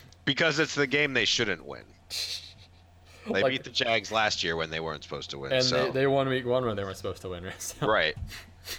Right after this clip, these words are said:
Speaker 1: Whereas I knew
Speaker 2: Exactly.
Speaker 1: they would lose against the Browns, and I had a
Speaker 2: <laughs>
Speaker 1: feeling they'd lose against the Dolphins. This is the one where it's like, "Hey, you know what?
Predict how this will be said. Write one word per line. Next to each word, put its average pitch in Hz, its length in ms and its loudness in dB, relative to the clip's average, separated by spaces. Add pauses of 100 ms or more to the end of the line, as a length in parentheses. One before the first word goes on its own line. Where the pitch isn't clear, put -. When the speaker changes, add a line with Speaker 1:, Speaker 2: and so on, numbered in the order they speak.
(360)
Speaker 1:
Whereas 110 260 4
I 117 120 4
knew 117 160 2
Speaker 2:
Exactly. - 20 2
Speaker 1:
they 107 160 4
would 90 180 -8
lose 82 200 -6
against 76 320 -8
the 71 40 -10
Browns, 65 520 -10
and 78 80 0
I 82 40 2
had 85 100 4
a 80 60 -2
Speaker 2:
<laughs> - 0 -
Speaker 1:
feeling 87 320 -2
they'd 76 160 -8
lose 71 200 -6
against 65 320 -8
the 64 60 -14
Dolphins. 64 640 -8
This 180 220 4
is 180 100 4
the 170 100 2
one 160 200 4
where 147 140 6
it's 143 120 0
like, 160 160 2
"Hey, 320 180 -2
you 170 60 0
know 170 140 4
what? 185 220 4